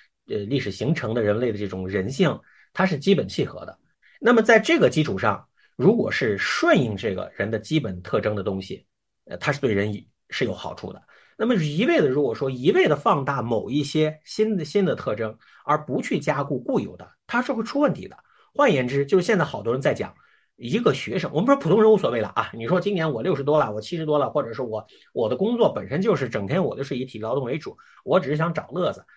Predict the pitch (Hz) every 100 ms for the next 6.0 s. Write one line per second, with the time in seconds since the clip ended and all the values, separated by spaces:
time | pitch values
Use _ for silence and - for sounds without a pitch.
0 | - 240 233 113 101 165 - - - _
1 | _ _ - 277 233 247 196 107 104 131
2 | 113 127 - 104 117 - - - 117 -
3 | 110 120 151 147 147 104 104 131 143 147
4 | 98 95 95 131 110 131 117 135 139 107
5 | 104 147 139 139 117 113 190 202 117